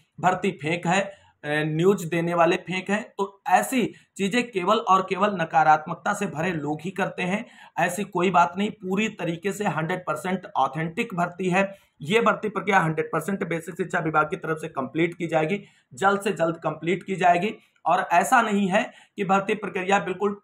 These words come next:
बंद पड़ी है। भर्ती प्रक्रिया पूरी कराने को लेकर के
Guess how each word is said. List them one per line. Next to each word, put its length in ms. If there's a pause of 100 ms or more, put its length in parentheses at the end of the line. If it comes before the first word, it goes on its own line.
(120)
बंद 360
पड़ी 200
है। 60
भर्ती 320
प्रक्रिया 600 (420)
पूरी 220
कराने 380
को 140
लेकर 320
के 220